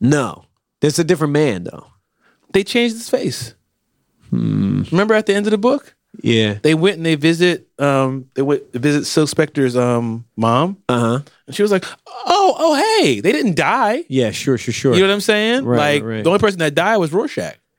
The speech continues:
Speaker 1: Interesting.
Speaker 2: Rorschach was like, "Must tell people."
Speaker 1: He got zapped.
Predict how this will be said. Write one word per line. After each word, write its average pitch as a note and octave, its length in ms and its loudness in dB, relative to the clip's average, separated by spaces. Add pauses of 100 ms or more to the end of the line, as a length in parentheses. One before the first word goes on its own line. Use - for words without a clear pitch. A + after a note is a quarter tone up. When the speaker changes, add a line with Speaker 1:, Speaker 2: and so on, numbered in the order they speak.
(140)
Speaker 1:
Interesting. C3 320 2
Speaker 2:
Rorschach E3+ 340 0
was B2+ 140 -6
like, A#2+ 260 -2 (400)
"Must G2 380 -4
tell - 220 0
people." E2 380 -4
Speaker 1:
He A2 100 2
got G2+ 160 2
zapped. G2+ 440 -2